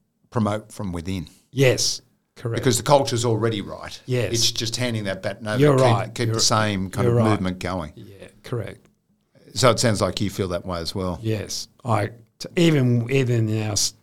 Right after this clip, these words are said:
Speaker 2: from our store managers to regional managers, the head of retail, the, the best promotions from within, 'cause that, you're right.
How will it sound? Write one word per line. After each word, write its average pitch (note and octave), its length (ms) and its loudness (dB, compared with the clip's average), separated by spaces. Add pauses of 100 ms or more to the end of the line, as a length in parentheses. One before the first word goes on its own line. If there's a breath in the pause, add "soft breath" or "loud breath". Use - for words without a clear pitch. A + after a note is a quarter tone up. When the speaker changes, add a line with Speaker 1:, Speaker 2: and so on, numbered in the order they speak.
Speaker 2:
from A#2 220 0
our G#2+ 180 0
store A#2+ 340 0
managers A2+ 480 0
to A#2 120 -6
regional A#2 420 2
managers, A2 440 -2
the - 40 -10
head A#2 180 -4
of G#2+ 60 -4
retail, A#2 480 -2
the, A2+ 220 -6 (540 loud breath)
the C3 100 0
best C3+ 440 4
promotions A#2+ 560 0
from A2+ 220 -2
within, G2+ 420 -8 (440)
'cause G#2+ 180 -4
that, A2 180 -4
you're A2+ 140 4
right. G#2+ 340 -2